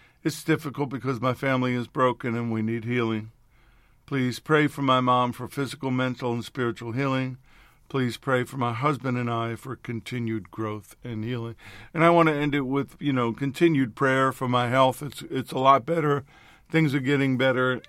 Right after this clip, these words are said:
and I'm just believing that God is each and every day changing me and perfecting me because there's a job to be done.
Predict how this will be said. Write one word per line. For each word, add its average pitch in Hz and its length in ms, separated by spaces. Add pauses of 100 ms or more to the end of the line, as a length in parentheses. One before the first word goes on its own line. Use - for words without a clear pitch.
and 135 420
I'm 127 320
just 117 240
believing 127 520
that 113 180
God 123 380
is 120 580 (320)
each 139 220
and 139 120
every 131 280
day 117 320 (360)
changing 123 680
me 120 240 (580)
and 127 180
perfecting 131 720
me 123 200
because 117 420
there's 120 240
a 117 80
job 113 460
to 135 80
be 120 160
done. 107 320